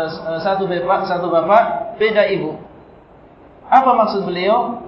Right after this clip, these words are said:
Ummahatuhum syatta wa dinuhum wahid. Ibu-ibu mereka berbeda, maksudnya adalah ajaran mereka,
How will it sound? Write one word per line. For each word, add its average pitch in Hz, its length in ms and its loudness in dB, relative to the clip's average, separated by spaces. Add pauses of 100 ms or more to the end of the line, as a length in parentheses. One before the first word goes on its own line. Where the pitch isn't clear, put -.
(120)
Ummahatuhum 196 720 0
syatta 214 760 0 (280)
wa 170 160 -2
dinuhum 190 640 -4
wahid. 165 560 0 (960)
Ibu-ibu 214 640 -2
mereka 196 320 0
berbeda, 180 480 0
maksudnya 180 400 -2
adalah 180 440 0
ajaran 220 440 2
mereka, 180 320 0